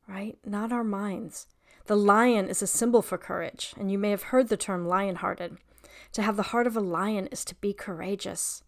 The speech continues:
The lion, the all-powerful lion, the king of the jungle, is not powerful from his mind or his body. His power, it comes from the courage of his heart.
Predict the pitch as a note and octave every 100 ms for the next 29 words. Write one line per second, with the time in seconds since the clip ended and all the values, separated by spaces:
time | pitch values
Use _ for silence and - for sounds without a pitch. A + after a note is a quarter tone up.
0 | _ - - - G#3 G3+ G3 A3+ A3+ G3+
1 | F3+ - G3 A3+ - A3 A3+ - A3 F#3+
2 | G#3 G#3+ F#3+ - - B3 A#3 G3+ G#3 G#3
3 | F#3+ F#3+ A3+ C#4 - - F#3 A3 - F#3+
4 | G3 G3 F3+ F3 F#3+ G3+ G3 F#3 E3+ F#3+
5 | G#3 A#3+ A#3 C4+ - - - - - -
6 | - - - - - - C4 C#4+ - -
7 | F3+ G#3+ G#3 F3 F3 - - - - -
8 | - B3 B3 - B3 G#3 - G#3+ A3+ G3+
9 | - F#3+ F3 - - E3+ E3 -